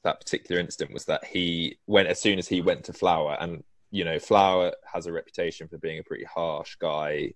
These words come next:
not the most emotionally in tune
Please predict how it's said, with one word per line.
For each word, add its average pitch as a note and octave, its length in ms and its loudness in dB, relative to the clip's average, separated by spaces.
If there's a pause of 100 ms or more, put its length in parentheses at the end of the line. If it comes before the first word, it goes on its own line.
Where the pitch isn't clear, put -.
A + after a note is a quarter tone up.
(140)
not E2+ 220 -2
the E2 80 -4
most D#2 280 -4
emotionally D#2+ 720 -6 (380)
in E2 180 -6
tune D#2 480 -4